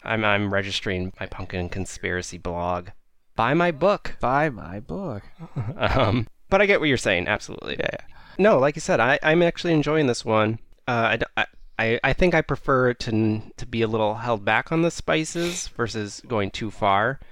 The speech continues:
Speaker 2: Mm-hmm.
Speaker 1: I don't know. Do, were you there when we had the pumpkin cider?
Speaker 2: I don't believe so.
Speaker 1: I don't know. Well, we had the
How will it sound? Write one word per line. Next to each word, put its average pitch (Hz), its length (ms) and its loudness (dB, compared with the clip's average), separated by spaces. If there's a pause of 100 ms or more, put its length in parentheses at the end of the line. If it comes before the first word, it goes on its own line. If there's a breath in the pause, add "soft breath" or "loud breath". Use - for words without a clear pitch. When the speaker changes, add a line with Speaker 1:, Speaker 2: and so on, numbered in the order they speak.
Speaker 2:
Mm-hmm. 110 380 -8 (200)
Speaker 1:
I - 100 -4
don't 127 120 -2
know. 98 240 -2 (180)
Do, 156 200 -10 (300)
were 175 100 -2
you 247 140 -2
there 311 260 -2
when 269 160 2
we 247 80 2
had 220 140 0
the - 60 0
pumpkin 147 520 2
cider? 139 560 2 (500)
Speaker 2:
I 117 140 0
don't 131 320 -4
believe 127 360 -6
so. - 360 -10 (880)
Speaker 1:
I 135 140 -6
don't 139 160 -4
know. 92 360 -2
Well, 127 200 0
we 135 100 2
had 147 160 0
the 117 240 4